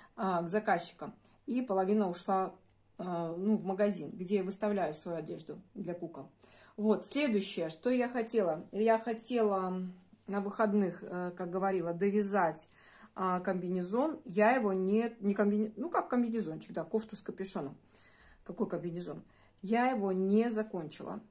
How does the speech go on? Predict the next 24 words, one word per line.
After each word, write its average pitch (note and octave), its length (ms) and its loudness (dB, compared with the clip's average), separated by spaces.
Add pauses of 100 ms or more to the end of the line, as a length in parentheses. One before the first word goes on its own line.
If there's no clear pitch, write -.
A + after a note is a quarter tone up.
(260)
Да, G3+ 220 0
вот G#3 120 -2
как G#3+ 220 2
она F#3 180 -2
у F3+ 40 -2
меня F3 200 -2
осталась C4+ 460 2
на B3+ 140 2
этой A#3 200 0
стадии, A3 380 2
так G3+ 280 -4
и G3+ 40 -2
осталась. G3 460 -4
То - 100 -10
есть F3+ 120 -6
даже F3+ 360 -2
не G3+ 380 2
притрагивалась, F#3 800 -4
сложила, G3 500 -4
и G#3 120 -4
оно F3+ 200 -4
у G#3 40 0
меня F3 280 -2
лежало. E3+ 480 -8